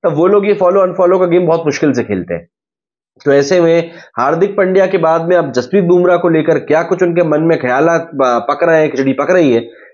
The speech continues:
तो वही जानते हैं। लेकिन जो चीजें लग रही हैं वो काफी ज्यादा disturbing सी है।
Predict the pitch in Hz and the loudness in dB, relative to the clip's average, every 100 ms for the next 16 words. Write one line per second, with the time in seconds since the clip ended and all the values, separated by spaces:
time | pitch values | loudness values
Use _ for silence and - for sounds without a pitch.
0 | _ 139 131 160 165 170 175 208 208 190 | _ 0 2 2 2 0 0 0 0 0
1 | 190 180 185 196 170 117 160 226 202 202 | 0 -2 0 2 2 2 2 2 2 2
2 | 175 196 - - 127 180 170 156 139 147 | 2 0 -8 -12 -2 0 2 0 0 0
3 | 143 143 135 120 127 120 110 101 - - | 2 0 -2 -2 0 0 0 -4 -14 -20